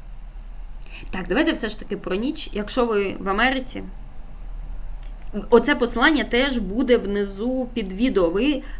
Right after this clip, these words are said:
вдома можете погратися і зробити відповідність. Ага, перша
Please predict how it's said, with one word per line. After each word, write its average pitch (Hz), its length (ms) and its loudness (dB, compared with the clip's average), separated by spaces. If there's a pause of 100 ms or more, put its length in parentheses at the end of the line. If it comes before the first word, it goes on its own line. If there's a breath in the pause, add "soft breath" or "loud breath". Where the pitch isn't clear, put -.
вдома 240 360 4
можете 233 380 -2
погратися 226 840 -2 (440 loud breath)
і 247 240 0 (120)
зробити 233 460 0
відповідність. 220 720 -4
Ага, 240 680 0 (500 loud breath)
перша 277 680 4